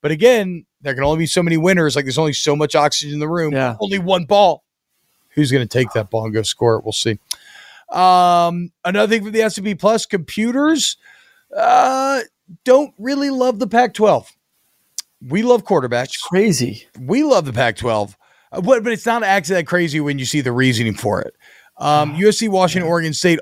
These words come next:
Speaker 1: all pretty significantly lower than they are in the normal polls. Uh, but look, this is a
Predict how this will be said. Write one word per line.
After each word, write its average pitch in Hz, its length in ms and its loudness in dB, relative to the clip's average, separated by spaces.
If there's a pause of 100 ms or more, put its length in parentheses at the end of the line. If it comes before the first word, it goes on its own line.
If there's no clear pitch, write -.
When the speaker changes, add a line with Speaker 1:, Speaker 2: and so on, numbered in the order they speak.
Speaker 1:
all 185 320 6 (100)
pretty 226 280 2
significantly 180 540 0
lower 143 420 2
than 156 120 -2
they 143 120 2
are 139 260 4
in 139 100 -2
the 135 120 -6
normal 131 340 -4
polls. 226 460 2 (360)
Uh, 165 320 0
but 170 320 0 (480)
look, 180 300 0
this 139 200 -6
is 143 80 0
a 127 240 2